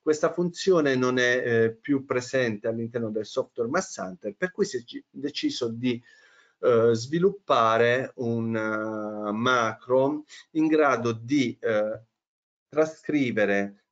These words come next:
di trasferire in automatico i dati presenti all'interno delle tabelle di Massanter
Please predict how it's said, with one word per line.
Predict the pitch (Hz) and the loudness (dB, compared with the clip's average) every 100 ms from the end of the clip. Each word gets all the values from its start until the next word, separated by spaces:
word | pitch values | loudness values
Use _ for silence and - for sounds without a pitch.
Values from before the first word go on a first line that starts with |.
| - | -8
di | 131 | -4
trasferire | 147 151 - 156 139 120 113 | -2 -2 0 0 2 2 0
in | - 135 | -2 -2
automatico | 139 143 156 139 117 104 - 117 - 117 117 - | 0 0 0 0 0 -2 -6 -10 2 4 2 0
i | 135 | -8
dati | 127 123 110 104 113 | 0 2 2 -2 -8
presenti | - 110 - 123 101 101 107 113 | -10 -8 -2 -2 -2 -6 -12 -10
all'interno | 107 104 113 117 120 107 104 101 95 - | -8 -6 -6 -2 -2 -2 -2 -4 -6 -8
delle | 113 110 101 | -4 -2 -2
tabelle | - 104 104 117 101 101 98 98 | -4 -4 0 0 2 0 -4 -6
di | 101 | -4
Massanter | 117 156 160 - 92 90 92 104 104 | -2 -2 -4 -8 -8 -10 -8 -6 -6